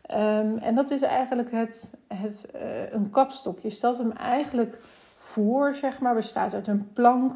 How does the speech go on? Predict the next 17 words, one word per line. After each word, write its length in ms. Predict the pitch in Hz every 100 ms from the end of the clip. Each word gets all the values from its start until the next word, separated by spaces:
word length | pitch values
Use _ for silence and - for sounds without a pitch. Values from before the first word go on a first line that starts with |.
| -
een 100 | 214
houten 460 | 180 180 196 226 208
plank 380 | 226 220 220 214
met 200 | 220 -
haken 460 | 214 220 - 214
eraan. 640 | 208 240 202 214 214 233 240 - - - -
En 260 | - 226 240
die 140 | 233
plank 340 | 240 269 359 349
die 140 | 277
vormt 480 | - 262 254 247 -
eigenlijk 640 | 226 247 240 226 214 220 -
de 140 | 208
basis 580 | 180 214 208 262 247 208
van 200 | - 208
je 80 | 202
bedrijf. 680 | 214 226 185 - 220 -